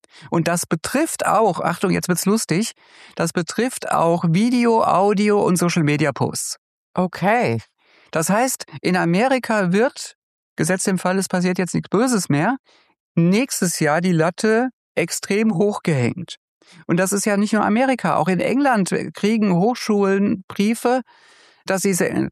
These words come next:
Speaker 1: drei Monate Zeit haben, ihre Webseite barrierefreier zu gestalten, weil sonst der nächste Brief mit Ärger kommt. Und dementsprechend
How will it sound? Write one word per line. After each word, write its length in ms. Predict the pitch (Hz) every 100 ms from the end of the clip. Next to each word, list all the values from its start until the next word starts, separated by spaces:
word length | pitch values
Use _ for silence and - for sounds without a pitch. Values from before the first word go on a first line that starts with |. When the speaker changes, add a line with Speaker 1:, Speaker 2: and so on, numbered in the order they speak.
| -
Speaker 1:
drei 300 | - 175 208
Monate 420 | 208 208 202 190
Zeit 460 | - 180 170 196 202
haben, 560 | 196 185 190 190 208
ihre 300 | - 160 175
Webseite 520 | 180 190 185 175 175
barrierefreier 680 | 175 170 196 202 - 147 143
zu 120 | - 139
gestalten, 600 | 151 - 139 143 160 170
weil 120 | 160
sonst 220 | 175 -
der 280 | 170 165 180
nächste 280 | 202 - 185
Brief 240 | 175 170
mit 140 | 180
Ärger 240 | 160 202 170
kommt. 300 | - - - - - - - - _ _
Und 540 | 151 156 160 170 - - -
dementsprechend 880 | 180 196 196 - 190 190 214 208